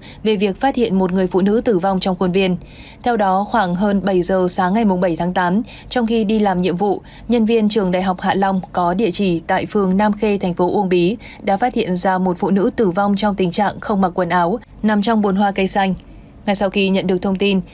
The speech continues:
phía nhà trường đã rà soát tất cả sinh viên trong và ngoài nước. Lực lượng công an cũng đã vào cuộc để điều tra vụ việc, đồng thời phối hợp đưa nạn nhân đến Bệnh viện Việt Nam Thụy Điển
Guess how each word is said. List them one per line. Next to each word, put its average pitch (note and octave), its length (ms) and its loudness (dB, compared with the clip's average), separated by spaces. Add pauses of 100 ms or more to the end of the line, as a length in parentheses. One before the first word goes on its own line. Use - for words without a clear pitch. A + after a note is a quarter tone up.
(120)
phía G#3+ 140 0
nhà A#3 180 2
trường F#3+ 300 2
đã F#3+ 200 0
rà G#3 180 2
soát A#3 260 -2
tất C4+ 160 -2
cả G3+ 140 2
sinh G3 220 0
viên F#3+ 200 2
trong F#3+ 220 0
và F3+ 120 0
ngoài E3+ 200 0
nước. B3+ 240 0 (340)
Lực A3 180 0
lượng G3 220 2
công G3+ 160 0
an G3 240 2
cũng G3+ 220 0
đã G3 180 2
vào G#3+ 180 2
cuộc F#3 280 -2
để F3+ 120 2
điều F#3 180 2
tra G#3 180 2
vụ F#3+ 160 0
việc, F#3+ 220 0 (480)
đồng G#3 200 0
thời G3 240 2
phối G3 180 0
hợp A3 240 0
đưa G3 160 2
nạn F#3+ 200 2
nhân F#3+ 200 2
đến F3+ 200 2
Bệnh G3+ 160 0
viện F3+ 300 0
Việt F#3+ 180 0
Nam G3+ 280 2
Thụy G3+ 180 -2
Điển F3+ 260 0